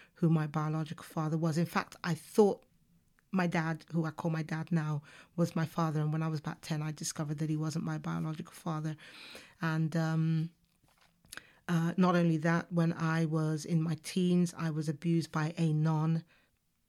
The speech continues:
uh, family member. I have to stress that every single time, right? Because people, you start saying you're abused and the first person they look at is who's in the home,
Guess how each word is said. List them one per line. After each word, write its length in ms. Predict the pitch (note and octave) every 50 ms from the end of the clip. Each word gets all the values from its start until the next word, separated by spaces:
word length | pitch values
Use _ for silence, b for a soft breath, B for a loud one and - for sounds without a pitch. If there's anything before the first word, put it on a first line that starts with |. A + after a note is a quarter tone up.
| _ _ - -
uh, 220 | F3+ E3+ E3 D#3 E3+
family 420 | - - - E3 D#3+ D#3 E3 D3+
member. 400 | D3+ D3+ D3+ D3+ C#3+ C#3+ C#3+ C#3 b b b b b b -
I 140 | - -
have 160 | D3+ D3+ D3 -
to 260 | - D#3+ D3 C#3+ E3 - _ _ _ _ - - -
stress 360 | - - - - C#3+ C#3 -
that 160 | - - - E3
every 160 | D#3 D#3+ D3
single 280 | - - E3+ D#3+ D#3
time, 320 | D3+ - - D#3+ D3 D3+ D3+
right? 160 | D#3 - -
Because 240 | - - - - -
people, 440 | - - E3 D#3 - D3+ D3+ E3 B B B B B B
you 100 | - E3
start 260 | - - G3 F3 -
saying 200 | - - E3+ E3+
you're 120 | E3 E3 E3
abused 440 | D#3 C#3 E3+ D#3+ D#3 D#3+ D#3 D3 -
and 120 | D#3+ D#3+
the 40 | D3+
first 360 | - - - E3+ D#3+ - -
person 340 | - E3+ D#3+ - - E3+ D#3+
they 140 | D#3+ D#3+ D#3
look 240 | D#3+ D#3+ D#3+ -
at 100 | D#3+ E3
is 200 | - D#3 D#3 -
who's 200 | - F3 E3+ D3
in 140 | D#3+ E3 D#3+
the 80 | D#3+ D3+
home, 320 | C3+ D#3 D3+ D3+ D#3 D3